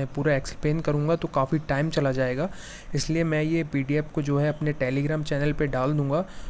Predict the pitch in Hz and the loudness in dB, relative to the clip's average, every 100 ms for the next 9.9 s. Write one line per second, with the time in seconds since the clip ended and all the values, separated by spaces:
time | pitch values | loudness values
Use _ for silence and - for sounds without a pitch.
0 | - 156 160 - 139 139 151 - 143 135 | -6 -2 -2 -2 2 2 0 -6 -2 2
1 | 139 - 151 143 147 139 139 - 135 127 | 2 2 0 0 -2 0 0 0 0 0
2 | 131 147 147 - - 190 - - - 135 | 2 2 0 0 -2 -4 -8 -8 -4 -2
3 | 139 143 147 143 139 143 - 151 139 - | 0 2 2 2 2 2 0 0 0 0
4 | - 147 - - 143 147 143 - 135 170 | -4 -2 -2 2 0 0 -4 -2 0 0
5 | 196 - - - - - - 135 139 135 | -2 -10 -12 -14 -16 -16 -2 2 4 2
6 | 135 - 131 135 156 156 156 151 156 147 | -2 0 2 2 2 0 0 0 0 0
7 | 135 147 156 156 147 143 143 143 143 143 | 0 0 0 2 2 2 2 2 0 -4
8 | - 147 135 135 135 147 147 139 - - | 0 0 2 2 2 2 0 -2 -2 -4
9 | 151 - 151 151 135 135 139 147 | -4 0 2 2 2 2 0 -2